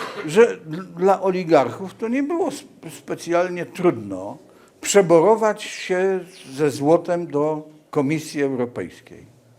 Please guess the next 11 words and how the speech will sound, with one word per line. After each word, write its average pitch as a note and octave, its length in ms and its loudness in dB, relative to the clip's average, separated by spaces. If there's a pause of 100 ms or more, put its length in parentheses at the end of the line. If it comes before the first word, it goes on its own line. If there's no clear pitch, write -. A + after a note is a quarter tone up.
(1700)
No D#4+ 80 -12
co - 200 -18
to? - 240 -20 (160)
Nie G#3+ 220 0
ma G3 180 0
takiej F#3 360 -8
bramy, G3+ 380 -2
jak - 180 -10 (160)
mówili C3+ 380 -12
starożytni B2 720 -10
Rzymianie. G#2+ 440 -16